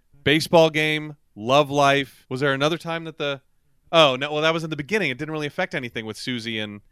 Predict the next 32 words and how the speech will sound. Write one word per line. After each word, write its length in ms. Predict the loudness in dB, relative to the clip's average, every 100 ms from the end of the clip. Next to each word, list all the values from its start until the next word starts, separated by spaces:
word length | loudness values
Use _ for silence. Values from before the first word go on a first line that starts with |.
| _ _ -10
and 140 | -4
Larry 260 | 0 2 2
in 80 | -2
the 60 |
beginning. 680 | -6 -6 -2 -2 -2 -6 -8
So 160 | 0 0
do 220 | 2 0
you, 140 | -2 -8
should 140 | -4
we 60 | -4
just 160 | -4
say 300 | 0 0 0 -4 _ _ -4
that 200 | 0 0
affects 360 | 2 0 2
Larry's 260 | 2 4 2
baseball 460 | 2 0 2 4 4
game 520 | 2 2 2 -2 -6 _ -4
lo-, 260 | 4 6 6
and 200 | 2 0
love 320 | 4 4 4
life? 600 | 2 0 2 0 -4 -16 -10
Where 160 | 0 0
do 60 |
we 80 | 0
go 140 | -2 -4
from 180 | -4
there? 320 | -4 -4 -4 -10 _ -6
This 160 | -4
is 120 | -2 -2
a 60 |
tough 280 | 2 2 2
one. 180 | -6